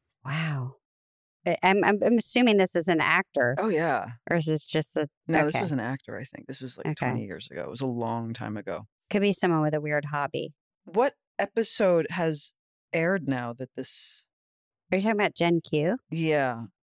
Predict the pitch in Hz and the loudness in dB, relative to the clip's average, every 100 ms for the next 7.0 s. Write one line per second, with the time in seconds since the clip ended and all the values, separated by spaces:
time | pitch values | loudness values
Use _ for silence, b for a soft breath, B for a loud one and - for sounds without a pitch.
0 | _ _ _ _ - 170 180 151 147 135 | _ _ _ _ -6 -2 0 0 0 -2
1 | 123 120 117 113 - _ _ _ - 202 | -2 -4 -4 -8 -14 _ _ _ 0 4
2 | 214 208 170 175 170 160 151 143 139 - | 6 6 4 4 4 4 4 4 2 -2
3 | _ _ 170 - 160 147 - 147 143 139 | _ _ -6 -2 0 0 -2 -2 2 0
4 | 131 139 131 135 135 131 - _ _ _ | -2 -4 -4 -2 -2 -4 -10 _ _ _
5 | _ 147 131 127 131 175 - - 131 123 | _ -6 -4 -4 -6 -10 -12 -4 -2 -2
6 | 120 _ 127 117 107 _ 120 113 107 | -4 _ -6 -6 -6 _ -10 -8 -8